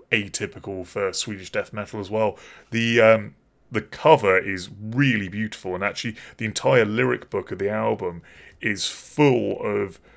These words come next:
bizarre original pieces of art. Um, every,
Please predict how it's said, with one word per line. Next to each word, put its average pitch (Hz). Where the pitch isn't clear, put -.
bizarre 110
original 107
pieces 101
of 95
art. 98
Um, 98
every, 104